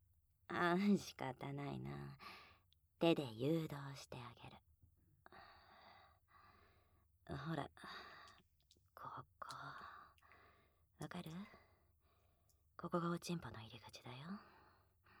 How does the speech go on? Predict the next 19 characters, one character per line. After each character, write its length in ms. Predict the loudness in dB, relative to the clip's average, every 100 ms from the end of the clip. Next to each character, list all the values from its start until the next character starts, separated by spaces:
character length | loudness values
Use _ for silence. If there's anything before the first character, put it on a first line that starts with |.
| -20 -20 -20 -20 -20 -20 -20 -20 _ -6 0
あ 120 | 0
と 180 | 0 -2
は、 140 | -2 _ _ _ -8 -6
君 380 | -4 -2 0 0
が 140 | -2
お 80 | -6
ち 260 | -6 -2 -2
ん 60 |
ぽ 140 | -2 -4
を 120 | -4
入 140 | -6
れ 100 | -6
る 100 | -8
だ 140 | -10 -14 -14
け。 100 | -14 -14 -14 -16 -20 -20 _ -20 -20 -20 -20 -20 -20 _ _ -20 _
ゆ 120 | -4 -4
っ 40 | -8 _ -14
く 180 | -10 -8
り、 140 | -10